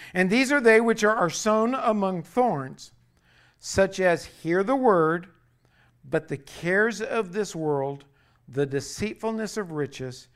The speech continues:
and the lust of other things enter in and choke the word, and it becometh unfruitful." So what if it's me? I sowed the word, but, man,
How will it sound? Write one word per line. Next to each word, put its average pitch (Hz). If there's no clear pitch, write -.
and 143
the 135
lust 165
of 160
other 160
things 143
enter 147
in 135
and 131
choke 139
the 151
word, 135
and 135
it 131
becometh 131
unfruitful." 127
So -
what 240
if 370
it's 370
me? 311
I 170
sowed 196
the 294
word, 196
but, 202
man, 170